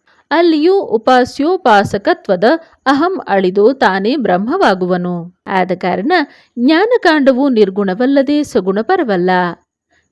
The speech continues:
ಜ್ಞಾನವಿಲ್ಲದೆ ಕಡುತರ ಅವಿದ್ಯೆಯು ನಷ್ಟವಾಗಲಾರದು ಎಂದು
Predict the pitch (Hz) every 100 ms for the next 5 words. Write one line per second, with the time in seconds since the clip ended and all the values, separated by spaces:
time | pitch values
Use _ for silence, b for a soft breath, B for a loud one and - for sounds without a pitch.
0 | 202 208 214 202 185 220 277 277 294 -
1 | 247 285 392 233 202 190 185 185 180 180
2 | 196 311 240 175 - 185 247 370 277 185
3 | 180 180 180 180 175 233 285